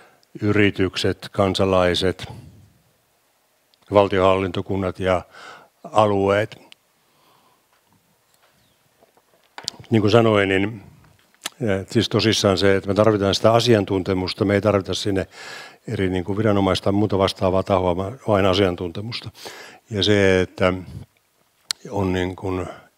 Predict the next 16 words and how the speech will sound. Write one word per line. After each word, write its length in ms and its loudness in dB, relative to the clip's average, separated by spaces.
it-, 160 0
on 180 2
niin 60 2
kuin 140 -2
tosi 280 4
tärkeää 440 2
nimenomaan 340 4
tässä 380 0
näin, 480 -2
ja 260 0
että, 360 0
että 400 -12
kun 100 -12
me 60 -4
rakennamme 680 0
suomalaista 880 -2